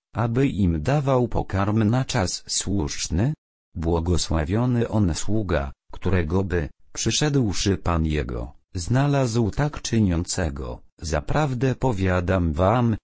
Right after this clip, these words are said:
że go nad wszystkimi dobrami swemi postanowi”. Charles napisał później: To ona, pani Russell,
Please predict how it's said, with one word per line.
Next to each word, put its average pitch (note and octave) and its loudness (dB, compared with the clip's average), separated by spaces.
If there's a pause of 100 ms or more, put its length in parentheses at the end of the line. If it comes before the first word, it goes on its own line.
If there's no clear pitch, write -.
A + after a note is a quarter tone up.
(160)
że F#2 0
go G#2 2
nad F2+ 0
wszystkimi A#2+ -2
dobrami F2+ 0
swemi G2+ 2
postanowi”. A#1+ -4 (760)
Charles C3 -2
napisał B2 0
później: C#2 -2 (680)
To - -2
ona, C2 -2 (220)
pani G2+ 0
Russell, D2+ -2